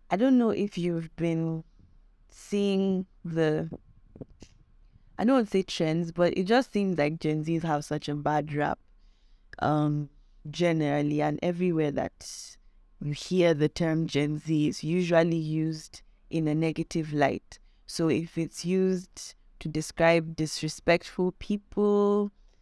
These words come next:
people who are obsessed with the internet, people who are stubborn, people who are strong-willed, and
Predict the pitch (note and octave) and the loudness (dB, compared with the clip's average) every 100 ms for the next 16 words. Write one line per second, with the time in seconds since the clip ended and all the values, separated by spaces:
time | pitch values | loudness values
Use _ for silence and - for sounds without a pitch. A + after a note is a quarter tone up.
0 | _ _ - G#3 - G#3 G#3 F3 F#3+ F#3 | _ _ -4 -2 0 2 2 2 0 2
1 | F3+ - D#3+ E3 E3 D#3 - - F3 E3+ | 2 2 0 0 0 -2 -4 -2 -2 -2
2 | - E3 - E3+ - G3 G3+ - G#3+ G3 | -6 -8 -6 -8 -4 0 0 2 0 2
3 | G3 F#3+ F#3+ F#3 F#3+ - - - - - | 2 2 2 2 0 -10 -20 -20 -20 -8
4 | F3 - F3 F3 E3+ E3+ E3+ E3+ E3 E3 | -8 -4 -2 -2 -2 -2 -2 -2 -2 -4
5 | - _ - - D3+ D#3+ - - - B3 | -8 _ -16 -4 -2 -2 -4 -8 2 4
6 | A3 B3 B3+ B3 B3 B3 A#3+ A#3+ _ _ | 4 2 2 2 2 2 0 -4 _ _
7 | _ - D4+ C#4+ D4+ D4+ C#4 B3+ A3+ - | _ -2 0 0 -2 0 2 2 2 -6
8 | - G#3+ G#3+ G#3+ G3 F3+ F#3+ F#3+ G3 G3 | -4 4 4 4 0 0 2 2 2 0
9 | F#3+ G3+ G#3+ A3+ G#3+ G#3+ | 0 2 4 4 0 -4